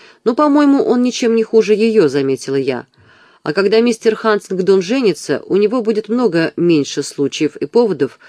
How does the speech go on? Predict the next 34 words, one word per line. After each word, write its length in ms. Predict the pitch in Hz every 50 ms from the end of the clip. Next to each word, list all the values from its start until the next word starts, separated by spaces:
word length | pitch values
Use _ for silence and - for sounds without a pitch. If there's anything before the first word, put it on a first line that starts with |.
| - - - - _ -
видеться 440 | - 190 233 208 214 214 - - 196
со 120 | - 196
своими 560 | 175 - 180 190 190 196 190 190 185 180 - -
холостыми 600 | - - - 170 165 160 160 - - 175 170 175
друзьями, 640 | 160 180 185 170 139 131 135 127 120 120 120 - _ _ _ - - - -
и 80 | - 180
чем 180 | - 240 214
они 180 | 208 214 220 214
хуже, 360 | - - 285 294 247 180 175
тем 220 | 160 - 240 240 233
сильнее 440 | - - 269 240 240 220 190 170
мое 200 | 156 156 151 151
желание 560 | 147 147 180 185 214 220 214 196 185 - - 180
избавить 480 | 165 151 143 190 190 185 185 - -
его 220 | 165 156 151 - -
от 220 | 156 151 _ -
них". 300 | 123 123 113 _ - _ _ _ _ _ _ _ _ _
"Разумеется, 580 | - 156 143 151 180 214 254 247 - - - 151
милочка, 480 | 139 131 123 123 - - - 117 110 - _ _ _ - - - -
и 80 | - 151
чем 200 | - - 185 175
хуже 300 | - - 214 180 175 -
он 200 | - 165 170 170
сам, 380 | - - 247 254 220 147 113 _ _ _ - - _
тем, 220 | - - 269 269 240
полагаю, 400 | 247 240 247 247 220 240 233 226
сильнее 640 | - - - 262 247 262 254 247 220 185 151 139
твое 260 | - 139 151 151 151
желание 460 | 139 151 175 190 214 220 214 208 208 - - 175
избавить 560 | 165 156 151 143 202 202 196 190 180 - -
его 280 | 170 165 160 175 170 -
от 180 | - 151 147 -
самого 380 | - - 147 147 143 139 139
себя". 400 | 135 - - 143 123 127 117 101